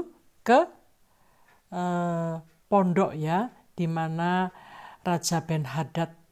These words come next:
ada di situ ya. Nah, waktu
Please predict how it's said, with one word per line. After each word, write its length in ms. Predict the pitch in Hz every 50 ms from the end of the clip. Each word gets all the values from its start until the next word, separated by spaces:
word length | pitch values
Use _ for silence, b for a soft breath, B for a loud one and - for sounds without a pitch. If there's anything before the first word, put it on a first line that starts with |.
| _ _ - - _ _ _ -
ada 320 | 170 156 127 - 160 151
di 160 | 135 - 147
situ 560 | 139 - - - 147 - - - 170 160 151 143
ya. 380 | 135 139 143 170 214 262 277 269 - b b b b b b b b b b _
Nah, 400 | - 160 160 156 147 143 143 139 B B B B B B B B B B B B _ _ -
waktu 680 | 160 156 170 175 165 165 - - - 214 233 226 226